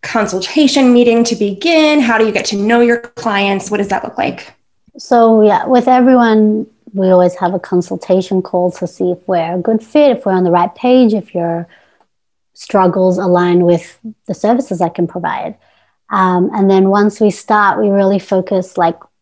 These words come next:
Speaker 2: it's a very holistic process. It's not just like, "Grow your account in ten days," or grow and then get more money. Like, we definitely focus on, um, money mindset and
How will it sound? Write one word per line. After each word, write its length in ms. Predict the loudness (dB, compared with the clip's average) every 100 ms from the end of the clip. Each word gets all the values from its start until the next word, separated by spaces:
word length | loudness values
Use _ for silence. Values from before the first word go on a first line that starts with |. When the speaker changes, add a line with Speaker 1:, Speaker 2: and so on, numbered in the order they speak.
| _ _ _
Speaker 2:
it's 160 | -4 0
a 100 | 0
very 280 | 2 0 0
holistic 560 | 0 2 0 0 -6 -6
process. 400 | -6 -6 -6 -6
It's 140 | -2
not 180 | -2 -2
just 160 | -6
like, 300 | -4 -4 -4 _
"Grow 140 | 0
your 200 | 2 2
account 320 | 0 -2 0 0
in 100 | -2
ten 240 | -2 -2
days," 440 | 0 2 2 0
or 240 | -2 -4 -6
grow 440 | -2 2 4 2 0 -20 -20 -4
and 200 | 0 2
then 360 | 2 2 0
get 180 | 0 -2
more 160 | 0 2
money. 380 | 2 2 0 -2
Like, 340 | -4 -8 -10 -4
we 100 | -4
definitely 380 | -4 -2 -2
focus 420 | -2 -4 -4 -6 -4
on, 300 | -4 -4 -8 _ _ _ _ -10
um, 320 | -6 -2 0
money 220 | 2 4
mindset 720 | 4 2 -2 -4 -6 -4 -6 -6
and 420 | -6 -4 -4 -6